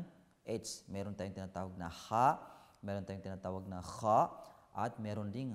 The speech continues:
ha, no? Magkakaiba-iba. Ha, yung dito sa lalamunan, ha, at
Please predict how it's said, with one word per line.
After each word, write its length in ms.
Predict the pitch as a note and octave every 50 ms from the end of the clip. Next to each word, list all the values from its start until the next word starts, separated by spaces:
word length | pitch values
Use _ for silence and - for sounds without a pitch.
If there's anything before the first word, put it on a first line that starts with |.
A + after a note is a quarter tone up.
| F2 F2
ha, 320 | G2+ A#2+ A#2 G#2+ F#2 - - - - - - - - _ _ _ _ _ -
no? 160 | F2 F2+ G#2+ G2+
Magkakaiba-iba. 720 | F#2+ - G2+ F#2 G#2 - G2+ G#2 G2 G#2 E2 E2+ - - - - - _ -
Ha, 560 | - - - - A2 G#2+ A2 B2 D3 G3 - - - - - - - - _ _ _ -
yung 80 | G2 G2+
dito 240 | F#2+ G2+ F#2+ - F#2+
sa 320 | - - G#2 A2 C#3 F3 F3 - - - - - - -
lalamunan, 480 | F2 F2+ F2+ F#2+ F#2 F#2 G2+ G#2+ A#2 A#2+ A2+ G2 - -
ha, 320 | - G2+ G#2 B2 D#3 - - - - - - - - _ _ _ _ _ - -
at 160 | G#2+ C3